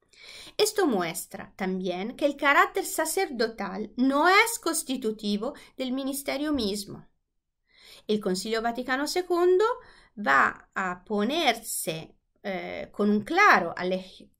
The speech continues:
alejamiento, eh, de la lectura tridentina, que identificaba, iba a identificar ministerio y sacerdocio. Cuarta idea del Concilio Vaticano segundo, se dice que el diácono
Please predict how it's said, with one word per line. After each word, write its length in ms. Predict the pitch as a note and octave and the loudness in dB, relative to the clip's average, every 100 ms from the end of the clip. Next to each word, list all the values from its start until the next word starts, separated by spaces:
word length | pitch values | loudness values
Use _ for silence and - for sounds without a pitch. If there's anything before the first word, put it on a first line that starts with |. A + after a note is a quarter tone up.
| - | -12
alejamiento, 1400 | F#3 G3 F#3+ F#3 - F#3+ G3 A#3+ B3+ A3 G#3 - D4+ G#4+ - - - - - - | -8 -6 -6 -8 -12 -8 -4 -2 -2 -4 -6 -2 -2 -2 -16 -20 -20 -20 -16 -2
eh, 220 | A3 F#3+ | 0 0
de 160 | G3 A#3 | 0 0
la 100 | A#3+ | 2
lectura 440 | C#4 C#4+ D#4+ F#4 | 0 -2 -4 -4
tridentina, 800 | F4+ B3 A#3+ A3 - - - - _ | -4 -6 -6 -8 -10 -14 -14 -16 _
que 120 | - A#3+ | -4 -4
identificaba, 1200 | - G3 G3+ G3+ G#3 A#3+ F#4+ C4 A#3 A#3+ D#4+ D#4 | -2 -4 -2 -2 -4 -4 -4 -2 -2 -2 -4 -6
iba 240 | A#3 G#3 | -4 -4
a 20 | |
identificar 960 | F#3+ F#3+ G#3 G#3 D4 G#4+ - F#3 - - - | -4 -4 -4 -6 -2 -2 -2 -8 -10 -16 -10
ministerio 760 | A#3 B3 F4+ - G#3 F#3+ - - | -6 -4 -6 -4 -6 -6 -10 -12
y 120 | B3+ | -12
sacerdocio. 840 | - D#3 - - - - - - _ _ _ _ _ _ _ - - - - - _ | -10 -4 -4 -4 -12 -18 -18 -18 _ _ _ _ _ _ _ -20 -20 -20 -20 -20 _
Cuarta 360 | A#3 G#3+ G3 | -4 -2 -2
idea 240 | F#3 A3 C4 | -2 0 -2
del 160 | D4+ | -4
Concilio 360 | C#4+ C#4+ D4 D4 | -6 -6 -2 0
Vaticano 440 | C#4+ D4 C#4 D4 | 0 -2 -2 -2
segundo, 480 | - F4+ F4+ F#4+ A4+ | -2 0 2 2 2
se 180 | A4 B3 | 0 0
dice 280 | A3 A#3+ A#3 | 0 -2 -2
que 80 | A3 | -2
el 160 | A#3 | -2
diácono 520 | B3 D#4 D4+ D4+ F4+ | 2 4 4 4 0